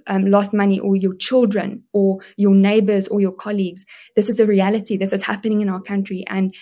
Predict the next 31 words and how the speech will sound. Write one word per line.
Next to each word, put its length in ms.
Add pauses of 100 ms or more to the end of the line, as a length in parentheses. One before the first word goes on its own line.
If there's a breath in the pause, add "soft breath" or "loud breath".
(100)
and 200
those 140
people 340
need 340
your 140
support. 560 (160)
They 80
don't 280
need 300 (180)
your 120
judgment. 560 (360 loud breath)
And 200
I'd 140
also 360
like 260
to 140
urge 160
people 260
to 140
not 240
look 220
down 480 (320 loud breath)
on 320
anyone 560
who 80
has 200
been 380 (160)
the 140
victim 340
of 120
fraud, 400